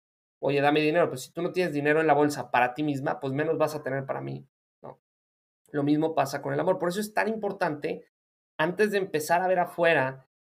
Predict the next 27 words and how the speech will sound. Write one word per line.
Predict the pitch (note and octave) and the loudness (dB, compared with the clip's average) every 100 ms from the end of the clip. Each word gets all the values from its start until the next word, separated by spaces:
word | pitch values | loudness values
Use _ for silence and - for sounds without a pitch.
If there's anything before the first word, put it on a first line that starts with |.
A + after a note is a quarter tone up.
| _ | _
eh, | A#2+ B2 - | -8 -6 -6
y | C3 A#2+ | -8 -4
querer | C#3 D3 D#3+ | 2 2 2
encontrar | D3 C3+ D3 D3 | 0 0 -2 0
pareja | C#3 C#3 C#3 C3+ B2+ - | 0 0 -2 -4 -4 -6
y, | B2 A#2+ A#2+ - | -10 -10 -10 -14
y | - | -16
querer | - B2+ | -6 -4
buscar | C#3+ C#3+ C#3+ | -4 -2 0
el | C3 | 0
amor | B2+ C3 - | 0 -2 -4
allá | C3 C#3 | -6 -4
afuera, | C#3 C#3+ C3+ | 0 -2 -2
hay | C3 - | -6 -14
que | F3+ | -12
encontrarlo | F3 D3 F3 E3 | -10 -8 -6 -4
adentro. | C3+ C3 - _ _ _ _ | -4 -4 -10 _ _ _ _
Hay | C3+ | -8
que | C#3 | -4
ver | E3+ E3 | -2 -2
acá | D#3+ D#3 | -2 -4
adentro | D#3 D3+ D3+ | -4 -6 -10
cómo | - E3+ | -8 -8
está | - D3 | -4 -4
el | D3 | -4
corazón. | C#3+ - - - - _ _ _ _ | -6 -12 -14 -20 -20 _ _ _ _
Eh, | B2+ B2 | -10 -8